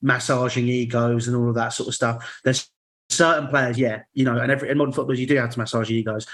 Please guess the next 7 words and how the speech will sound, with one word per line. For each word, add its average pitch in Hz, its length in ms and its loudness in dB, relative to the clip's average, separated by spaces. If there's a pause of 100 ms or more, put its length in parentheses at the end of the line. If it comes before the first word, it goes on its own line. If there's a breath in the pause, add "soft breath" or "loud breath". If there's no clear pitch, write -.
(240 loud breath)
But 131 120 2
sometimes 131 600 2
if 131 140 -6
you 131 80 0
over 147 220 2
massage 117 440 -2
egos, 110 560 -4